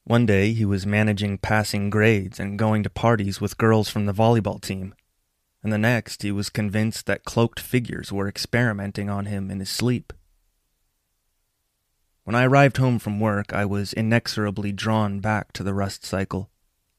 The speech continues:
I thought perhaps I should give the book a break,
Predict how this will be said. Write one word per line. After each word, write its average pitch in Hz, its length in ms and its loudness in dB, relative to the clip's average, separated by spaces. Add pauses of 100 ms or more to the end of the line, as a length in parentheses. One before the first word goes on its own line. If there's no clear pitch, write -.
(540)
I 110 100 -2
thought 127 280 2
perhaps 113 480 2
I 95 80 0
should 98 260 -6
give 101 220 -2
the 98 80 -4
book 104 240 0
a - 40 -4
break, 104 500 -2